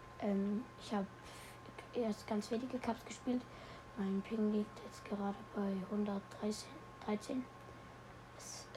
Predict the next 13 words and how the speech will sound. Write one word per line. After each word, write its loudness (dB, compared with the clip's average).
kackt -6
so 4
richtig -2
an, 4
wenn 4
man 6
so 0
einen 6
hohen 4
Ping 2
hat. 0
Ich -10
glaube, 2